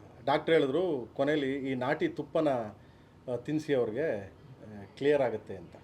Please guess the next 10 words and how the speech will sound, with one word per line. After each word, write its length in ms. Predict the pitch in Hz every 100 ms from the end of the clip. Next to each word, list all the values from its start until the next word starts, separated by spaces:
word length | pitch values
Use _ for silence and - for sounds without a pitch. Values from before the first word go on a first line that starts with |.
| - - - -
ನಮ್ಮ 100 | 113
ಅಮ್ಮಂಗೆ 280 | 113 131 98
ಇನ್ನೂ 360 | - - 151 147
ಒಂದು 140 | 139
ತಿಂಗಳಿತ್ತು. 500 | 147 160 139 131 - - - - - - - - - - - -
ಅದನ್ನು 260 | 160 190 190
ಎಲ್ಲ 320 | 143 156 202
ಕಡೆ 160 | 202
ಹುಡುಕಿದ್ವಿ 380 | 190 175 175 160
ನಾವು, 360 | 131 98 -